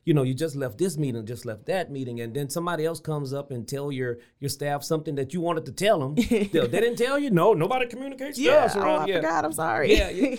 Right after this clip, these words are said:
Speaker 2: <laughs>
Speaker 1: that's
Speaker 2: Yeah.
Speaker 1: it, you know? So
Speaker 2: Mm-hmm.
Speaker 1: communication is one of the, uh,
Speaker 2: Yes.
Speaker 1: the, one of the biggest deals. I think that's with everybody. So how
Speaker 2: Mm-hmm.
Speaker 1: does, how does, uh, last but not least, so how does,
Speaker 2: Mm-hmm.
Speaker 1: uh,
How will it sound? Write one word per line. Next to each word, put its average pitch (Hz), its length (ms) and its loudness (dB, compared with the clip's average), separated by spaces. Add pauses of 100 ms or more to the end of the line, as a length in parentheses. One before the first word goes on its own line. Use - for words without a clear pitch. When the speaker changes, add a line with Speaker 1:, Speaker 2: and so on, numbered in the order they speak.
Speaker 2:
<laughs> - 60 -
Speaker 1:
that's 208 240 -2
Speaker 2:
Yeah. 277 140 -2
Speaker 1:
it, 240 220 -2
you 160 80 2
know? 147 140 0
So 156 200 -2
Speaker 2:
Mm-hmm. 214 120 -4
Speaker 1:
communication 202 600 -2
is 117 120 -4
one 127 180 -6
of 113 60 -8
the, 110 160 -10
uh, 104 200 -8 (160)
Speaker 2:
Yes. 156 340 -4
Speaker 1:
the, 127 60 -2
one 139 180 -2
of 131 60 -2
the 123 100 -4
biggest 123 380 -2
deals. 120 200 -6
I 131 100 2
think 135 180 -6
that's 127 240 -6
with 110 200 -10
everybody. 107 640 -8 (380)
So 185 200 2
how 220 180 -2
Speaker 2:
Mm-hmm. 254 80 -4
Speaker 1:
does, 196 240 -6
how 247 260 -8
does, 131 460 -4
uh, 110 260 -8
last 190 320 2
but 202 100 -8
not 160 240 -4
least, 101 220 -14
so 123 120 -10
how 294 220 -6
does, 160 280 2
Speaker 2:
Mm-hmm. 127 360 -2 (100)
Speaker 1:
uh, - 20 -20